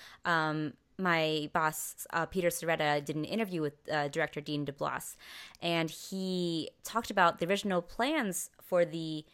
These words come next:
for How to Train Your Dragon two were very different in terms of who would,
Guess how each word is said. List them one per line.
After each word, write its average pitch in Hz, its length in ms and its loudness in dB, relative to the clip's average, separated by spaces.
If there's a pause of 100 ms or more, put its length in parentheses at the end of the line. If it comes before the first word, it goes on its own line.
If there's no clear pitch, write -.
(240)
for 190 80 -2
How 175 140 0
to 170 80 2
Train 175 180 0
Your 165 80 0
Dragon 151 300 0
two 196 280 2
were 139 480 4 (300)
very 170 400 6
different 147 500 -4
in 147 120 -10
terms 147 240 -6
of - 100 -12
who 156 120 -8
would, 147 160 -4